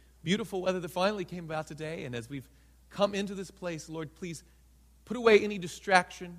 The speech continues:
any temptation, any other thing that could get in the way from understanding who you are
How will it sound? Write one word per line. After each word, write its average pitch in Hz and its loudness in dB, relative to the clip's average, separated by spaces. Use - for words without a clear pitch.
any 151 -10
temptation, 156 -10
any 135 -12
other 185 4
thing 160 -4
that 151 -12
could 147 -8
get 165 -8
in 160 -10
the 160 -12
way 151 -4
from 131 -14
understanding 160 -8
who 208 -6
you 220 -4
are 208 8